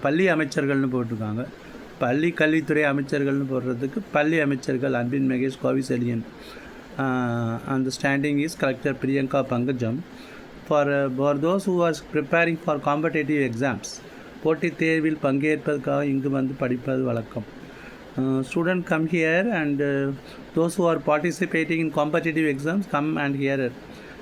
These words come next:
uh, come and study. அதுக்காக வந்து அவங்களுக்குள்ள புத்தகங்களெல்லாம் எம் பி கொடுத்துருக்காரு.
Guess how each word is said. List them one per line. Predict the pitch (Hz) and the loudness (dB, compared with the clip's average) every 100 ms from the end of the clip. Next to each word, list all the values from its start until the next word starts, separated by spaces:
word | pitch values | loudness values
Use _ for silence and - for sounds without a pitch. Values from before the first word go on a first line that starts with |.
| - | -4
uh, | 139 131 123 | -2 0 0
come | 147 156 | 0 2
and | 160 160 | 0 0
study. | - 143 135 - - - - - 156 | 0 0 -2 -6 -14 -16 -16 -8 -2
அதுக்காக | 151 143 165 160 | 0 2 2 2
வந்து | 151 190 220 170 151 139 | 0 2 2 4 4 2
அவங்களுக்குள்ள | 135 131 139 127 151 143 | 2 2 2 2 0 0
புத்தகங்களெல்லாம் | 143 - 175 156 143 147 | -2 2 2 4 2 2
எம் | 135 | 2
பி | 127 | 0
கொடுத்துருக்காரு. | 135 123 123 120 113 110 | 0 0 -2 -4 -2 -2